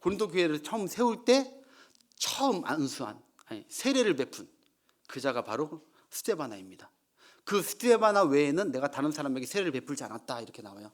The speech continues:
고린도전서 일 장에 보면. 즉 자기는 이제 복음 전환, 어, 선교하면서 복음 전환을 다니는, 어, 복음의 사역자지, 어, 세례 주고 이런 거 하진 않는다고 보-, 고린도전서 일 장에 다 나옵니다. 그러니까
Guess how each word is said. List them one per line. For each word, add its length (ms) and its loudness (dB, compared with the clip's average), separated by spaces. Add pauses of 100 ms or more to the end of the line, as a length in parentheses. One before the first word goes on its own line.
(120)
고린도전서 400 -6
일 100 -8
장에 220 -10
보면. 360 -16 (1300)
즉 440 -2
자기는 360 0
이제 80 0
복음 300 0
전환, 360 0 (300)
어, 300 -14 (120)
선교하면서 640 -4
복음 260 -4
전환을 280 -2
다니는, 600 -8
어, 140 -12 (100)
복음의 300 -4
사역자지, 520 -8 (440)
어, 100 -4
세례 480 2
주고 180 -2
이런 200 0
거 60 -2
하진 320 -6
않는다고 440 -2
보-, 160 -12 (340)
고린도전서 380 -4
일 100 -6
장에 160 -8
다 140 -14
나옵니다. 400 -12 (1500)
그러니까 640 6